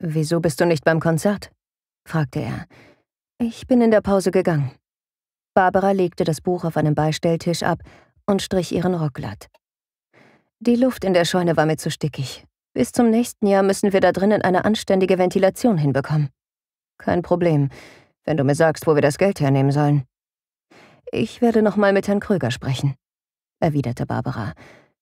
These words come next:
"Wenn das Schleswig-Holstein Musikfestival Lankenau weiterhin als Spielstätte nutzen will, müssen sie in Zukunft eben mehr zahlen." "Vorsicht, Barbara", warnte Fehrbach. "Der Schuss kann auch nach hinten losgehen.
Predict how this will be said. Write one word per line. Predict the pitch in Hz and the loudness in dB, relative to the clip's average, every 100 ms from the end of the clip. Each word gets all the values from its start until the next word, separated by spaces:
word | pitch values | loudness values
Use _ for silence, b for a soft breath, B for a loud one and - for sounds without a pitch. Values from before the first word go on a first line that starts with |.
| _ - | _ -6
"Wenn | 214 226 | 0 2
das | 226 - | 2 2
Schleswig-Holstein | 240 240 226 - 240 247 - 196 | 0 2 0 0 -2 0 2 2
Musikfestival | 185 190 202 - 180 - 185 180 | 2 0 -2 -2 -2 0 2 4
Lankenau | 190 214 185 165 | 2 2 2 2
weiterhin | 170 233 208 156 156 | 2 0 0 0 0
als | 147 | 0
Spielstätte | - 180 165 - 160 170 | -2 -2 -2 0 0 2
nutzen | 170 160 185 | 0 0 0
will, | 170 170 B B B - | 2 0 B B B -2
müssen | 247 240 233 | 0 2 0
sie | 208 | 2
in | 190 | 2
Zukunft | 185 202 202 185 | 0 0 0 0
eben | - 202 220 | 2 2 2
mehr | 220 | 0
zahlen." | - 190 - - - _ _ _ _ _ _ _ _ | 0 -2 -2 -6 -12 _ _ _ _ _ _ _ _
"Vorsicht, | - 208 170 147 - | 0 0 2 -2 0
Barbara", | 127 131 - 147 _ _ _ _ _ | -2 -2 -6 -10 _ _ _ _ _
warnte | 147 139 139 | -2 -2 -2
Fehrbach. | 139 139 - 143 - b b b b b | -4 -6 -6 -12 -14 b b b b b
"Der | - | -4
Schuss | - 202 | -2 -2
kann | 202 185 | 0 0
auch | - | 0
nach | 190 | -2
hinten | 196 220 170 | -2 -2 -2
losgehen. | 120 123 135 120 - | -2 -4 -6 -8 -8